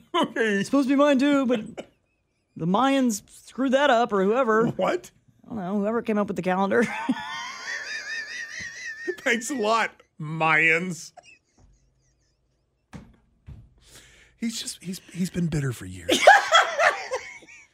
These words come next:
Speaker 1: So mad at the Mayans.
Speaker 2: I hate those Mayans.
Speaker 1: He just
Speaker 2: They
Speaker 1: runs
Speaker 2: stole
Speaker 1: around.
Speaker 2: his day.
Speaker 1: He just, he has his head down. He stares at the sidewalk all day
Speaker 2: <laughs>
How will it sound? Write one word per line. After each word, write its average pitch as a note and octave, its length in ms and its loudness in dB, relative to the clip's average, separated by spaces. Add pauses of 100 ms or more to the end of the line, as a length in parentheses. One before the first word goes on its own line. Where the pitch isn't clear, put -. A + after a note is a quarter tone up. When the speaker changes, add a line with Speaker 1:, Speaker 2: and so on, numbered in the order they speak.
(560)
Speaker 1:
So - 40 -14
mad A#2+ 300 -8
at G2+ 80 -12
the - 80 -18
Mayans. G2+ 320 -10
Speaker 2:
I D2+ 40 -16
hate - 280 -10
those D#3+ 160 0
Mayans. D#3+ 640 -2
Speaker 1:
He - 80 -6
just D#3+ 380 -8
Speaker 2:
They B2 80 -14
Speaker 1:
runs A3 220 0
Speaker 2:
stole F#3 180 0
Speaker 1:
around. G4 140 6
Speaker 2:
his D#4+ 180 2
day. D4+ 460 2
Speaker 1:
He C#3 120 -4
just, D#3 220 -8 (100)
he D3 80 -16
has C3 200 -6
his E2 180 -14
head E3+ 220 -6
down. C#3+ 320 -4
He B2+ 60 -4
stares - 360 -6
at G2+ 80 -14
the - 140 -4
sidewalk D3+ 560 -6
all - 60 -2
day B2 380 -12
Speaker 2:
<laughs> - 60 -10